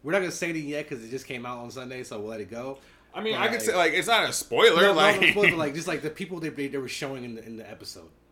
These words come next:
Speaker 1: that we saw.
Speaker 2: I mean, we saw, we, I mean, we
Speaker 1: That's
Speaker 2: got
Speaker 1: why I don't wanna talk about that part of it. I want people to see it for the first time with them.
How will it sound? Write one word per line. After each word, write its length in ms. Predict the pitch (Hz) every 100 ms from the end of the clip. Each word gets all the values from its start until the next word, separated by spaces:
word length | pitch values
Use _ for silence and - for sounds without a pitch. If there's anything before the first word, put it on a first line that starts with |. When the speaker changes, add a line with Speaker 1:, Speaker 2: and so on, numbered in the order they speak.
| -
Speaker 1:
that 120 | 98
we 80 | 95
saw. 200 | 95 78 _ _ _ _ _ _ -
Speaker 2:
I 80 | 175
mean, 140 | 190
we 80 | 165
saw, 220 | 208 175
we, 200 | 151 160 - 151
I 60 | 143
mean, 180 | 151 139
we 120 | 131
Speaker 1:
That's 100 | 147
Speaker 2:
got 160 | 139
Speaker 1:
why 60 | 127
I 40 |
don't 140 | 180 170
wanna 140 | 175
talk 140 | 160 160
about 220 | 143 127
that 200 | 131 135
part 180 | 151 147
of 60 | 151
it. 20 |
I 100 | 135
want 160 | 127 139
people 80 | 135
to 60 |
see 160 | 110 127
it 60 | 120
for 60 |
the 60 | 110
first 260 | 120 113
time 220 | 120 117 110
with 100 | 110
them. 180 | 113